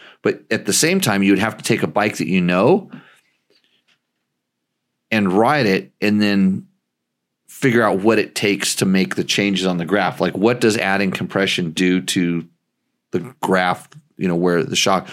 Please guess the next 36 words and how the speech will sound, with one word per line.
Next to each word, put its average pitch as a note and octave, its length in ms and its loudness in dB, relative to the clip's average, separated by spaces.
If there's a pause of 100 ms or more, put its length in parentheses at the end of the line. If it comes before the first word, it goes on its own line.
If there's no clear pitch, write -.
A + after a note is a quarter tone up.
(140)
what G2+ 180 2
does G2 320 0
reducing F#2+ 540 0
compression F2 480 -4
do? D2 160 -6
So - 120 -2
you'd G2 120 4
have G#2+ 140 0
to - 120 -4
isolate G#2 400 2
all F#2 140 2
the F#2 80 0
different G2 320 -4
things A#2 420 0 (720)
so G2+ 180 2
that F#2+ 140 2
you G2+ 140 2
could D#2+ 300 -2 (360)
figure G#2+ 300 2
out G2 140 2
what F#2+ 160 4
it E2+ 100 0
was. F#2+ 300 2
So G#2 80 2
you'd F#2+ 120 2
say, G#2 100 -2
"Hey, A2+ 160 2
I F#2+ 120 0
need F#2+ 240 2
to E2+ 220 -2 (220)
do G2+ 160 2
this G2 180 4
to - 120 -2
this F2 200 0
bike," F#2 360 -2
or, D#2+ 120 -4